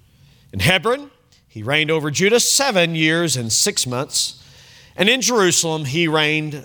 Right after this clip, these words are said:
thirty and three years over all Israel and Judah. And so, uh, tonight, we're gonna, in our series, When a Nation Needs Revival, here's the title of the message, Acting in the Best Interest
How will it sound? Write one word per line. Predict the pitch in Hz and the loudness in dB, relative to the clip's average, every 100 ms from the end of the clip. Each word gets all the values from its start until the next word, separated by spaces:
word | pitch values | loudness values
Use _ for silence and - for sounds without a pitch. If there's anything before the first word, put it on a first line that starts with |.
| - | -4
thirty | 196 208 214 220 233 226 | 2 4 4 2 -2 -4
and | 143 139 | -6 -4
three | 156 170 165 | 0 2 2
years | 135 135 139 135 - - - - _ - | 2 4 2 0 -4 -10 -20 -20 _ -10
over | 87 104 | -2 4
all | 160 269 254 | 6 6 6
Israel | 180 147 151 147 143 151 - _ _ _ _ _ - | 2 -2 -4 -2 -4 -6 -12 _ _ _ _ _ -10
and | 113 120 | -6 -4
Judah. | 104 107 - - - _ _ - - - - - - - - - - - - _ _ _ _ | -4 -4 -6 -18 -20 _ _ -20 -20 -20 -20 -20 -20 -20 -20 -20 -20 -20 -20 _ _ _ _
And | 196 208 | 2 6
so, | 262 240 226 | 6 8 6
uh, | 196 185 | 6 2
tonight, | - 214 269 254 214 165 | -2 0 2 2 2 0
we're | 175 185 180 | 0 2 2
gonna, | 170 220 170 147 135 123 - _ - | 2 2 2 0 -2 -8 -18 _ -2
in | 170 | 0
our | 160 | 0
series, | - 196 175 147 | 2 2 4 2
When | 165 | -2
a | 151 | 0
Nation | 175 - 170 | 0 0 0
Needs | 156 | -2
Revival, | 135 151 147 139 | 0 2 2 0
here's | 151 160 | -2 -4
the | 135 | -4
title | - 156 151 | 0 2 2
of | |
the | 139 156 | 0 -2
message, | 156 151 139 - | 0 -2 -4 -2
Acting | 196 262 - 294 254 | 0 0 -4 -8 -8
in | 190 | -8
the | 156 135 | -8 -8
Best | 110 208 240 233 - | -4 0 0 -2 -2
Interest | 208 - 127 107 - - | -2 -2 -6 -6 -6 -8